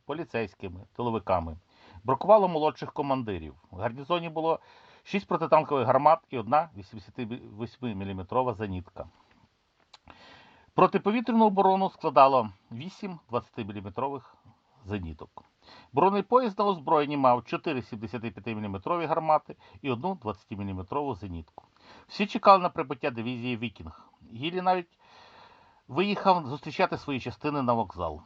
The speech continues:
В двадцять дві години п'ятдесят хвилин шістнадцятого березня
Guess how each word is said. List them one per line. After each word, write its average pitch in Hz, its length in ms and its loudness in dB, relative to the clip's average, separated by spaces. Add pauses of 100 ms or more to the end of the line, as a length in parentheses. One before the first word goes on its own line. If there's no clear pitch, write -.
(1080)
В - 40 -14
двадцять 170 600 2
дві 139 340 -8
години 156 320 -2
п'ятдесят 151 380 -6
хвилин 127 440 -4
шістнадцятого 165 520 -2
березня 110 640 0